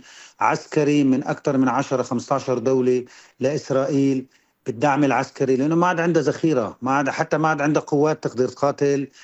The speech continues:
من خوف القوات وانسحابهم وجنودها انسحابا من أكثر من مكان. آه، طبعا، آه، ماذا جنت إسرائيل؟ إسرائيل جنت ال-، ال-، الهزيمة الأخلاقية في المنطقة، جنت،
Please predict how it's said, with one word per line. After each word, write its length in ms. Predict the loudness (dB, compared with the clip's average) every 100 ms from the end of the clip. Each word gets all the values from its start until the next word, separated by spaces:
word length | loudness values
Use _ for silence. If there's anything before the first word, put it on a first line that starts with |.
| -10
من 140 | -6 -4
خوف 320 | -2 -2 -2
القوات 640 | -2 0 2 2 0 -2
وانسحابهم 880 | -2 -2 -2 -4 -2 0 0 0 0
وجنودها 460 | -2 0 0 0 -2
انسحابا 460 | -4 -4 -2 -2 -2
من 140 | -2
أكثر 300 | -6 -4 -4
من 120 | -2
مكان. 360 | -4 -6 -10 -12 -16 -20 _ -20 _ _ -2
آه، 80 | 0
طبعا، 560 | 0 2 2 0 0
آه، 140 | 0 2
ماذا 320 | 2 2 2
جنت 340 | 2 0 -2
إسرائيل؟ 520 | -6 -6 -4 -4 -6 -10 _ -12
إسرائيل 600 | -2 0 2 2 2 0
جنت 320 | 0 0 0
ال-، 280 | 0 2 2
ال-، 440 | 0 -2 -2 0
الهزيمة 640 | 0 -2 -2 0 0 2 0
الأخلاقية 560 | -4 -2 -4 -2 0 -2
في 100 | -2
المنطقة، 500 | -4 -4 -6 -4 -2
جنت، 380 | 0 0 -2